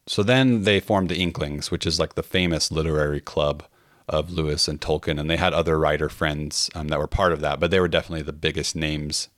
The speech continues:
in that little group. They would talk about language and literature and theology. And they would often, like,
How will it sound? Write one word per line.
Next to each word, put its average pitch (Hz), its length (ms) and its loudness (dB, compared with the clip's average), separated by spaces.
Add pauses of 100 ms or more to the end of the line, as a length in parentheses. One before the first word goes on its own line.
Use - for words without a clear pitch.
(120)
in 78 120 -4
that 73 160 -2
little 76 180 -4
group. 80 400 -4 (200)
They 87 80 2
would 80 100 -2
talk 82 180 0
about 82 300 0
language 78 480 -2
and 78 100 -2
literature 78 520 -2
and 76 180 -4
theology. 76 600 0 (120)
And 82 180 0
they 87 80 4
would 87 140 2
often, 98 520 0
like, 80 180 -2